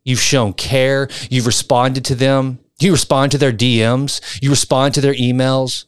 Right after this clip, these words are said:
You have developed content. You've, you've paid attention to what they've, what they've responded to that you've put out in the past, and you've adjusted, and you've tweaked, and you've surveyed,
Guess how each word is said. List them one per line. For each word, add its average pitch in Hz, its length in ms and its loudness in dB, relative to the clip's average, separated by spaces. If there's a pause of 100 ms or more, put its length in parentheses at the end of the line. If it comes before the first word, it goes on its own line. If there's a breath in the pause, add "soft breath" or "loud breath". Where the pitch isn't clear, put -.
(760 loud breath)
You 156 180 2
have 165 180 2
developed 151 580 0
content. 160 460 0
You've, 143 260 -2
you've 147 160 -2
paid 190 240 2
attention - 520 -2
to 139 160 0
what 143 220 -2
they've, 147 180 2 (340 loud breath)
what 139 160 0
they've 156 180 0
responded 156 640 0
to 147 320 2
that 127 220 -4
you've 135 100 0
put 147 140 2
out 156 160 2
in 139 40 -4
the 131 60 0
past, 165 480 0
and 131 60 -2
you've 110 80 -2
adjusted, 151 480 0
and 127 100 -2
you've 101 140 -6
tweaked, 156 360 0
and 127 80 -2
you've 101 120 -4
surveyed, 160 600 2